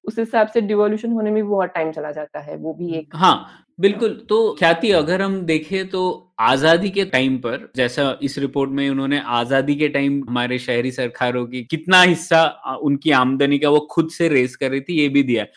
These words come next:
Speaker 2: तो उस
Speaker 1: हाँ।
Speaker 2: टाइम पर कब तकरीबन साठ प्रतिशत उनकी खुद की आमदनी का हिस्सा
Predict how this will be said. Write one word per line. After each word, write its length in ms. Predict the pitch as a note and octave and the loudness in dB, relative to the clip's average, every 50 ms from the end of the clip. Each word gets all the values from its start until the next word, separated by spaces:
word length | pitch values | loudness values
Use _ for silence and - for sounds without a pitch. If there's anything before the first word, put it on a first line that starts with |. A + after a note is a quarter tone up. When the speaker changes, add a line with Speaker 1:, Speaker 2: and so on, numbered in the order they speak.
| _ _ | _ _
Speaker 2:
तो 60 | - | -4
उस 320 | G#3 G3+ G#3 G#3 G3 - A3+ | -2 -2 -4 -6 -4 -4 -2
Speaker 1:
हाँ। 60 | A3 | 0
Speaker 2:
टाइम 160 | A3+ A3+ A3+ | 0 0 0
पर 240 | G#3+ A#3 A#3+ A#3+ A3 | 2 4 4 4 4
कब 260 | - - G3 F3 F3 - - | 2 0 -4 -4 -4 0 0
तकरीबन 640 | F3 E3+ - F#3+ G3 G3+ F#3+ G3+ G#3 G#3 G#3 G3+ F#3 - | 0 2 2 0 0 2 2 2 2 2 0 -2 -4 -2
साठ 380 | - F3+ D#3 D#3+ F3+ F3+ - - | 2 4 6 6 6 4 2 -2
प्रतिशत 580 | F#3 F3+ F3+ F#3 F3+ F#3 - F#3 F#3 E3+ - _ _ | -4 0 0 0 0 2 0 0 0 -2 -4 _ _
उनकी 320 | D#3 D3 D3 C#3+ D3 E3+ | -4 -4 -4 -4 -6 -8
खुद 200 | D#3+ - D3+ C#3 - _ | -10 -10 -14 -16 -16 _
की 100 | - D#3+ | 0 0
आमदनी 480 | D3+ C#3+ C#3 C#3+ C#3 C#3 C#3+ C#3+ C#3+ C#3 | 2 2 2 0 -2 -2 0 0 -2 -2
का 260 | C#3 D3 C#3+ C#3+ C#3 - _ _ - | -2 -2 -2 -4 -4 -8 _ _ -10
हिस्सा 520 | B2 B2+ B2 - - D3+ E3+ A3 - _ | -8 -8 -8 -4 -2 0 0 0 -2 _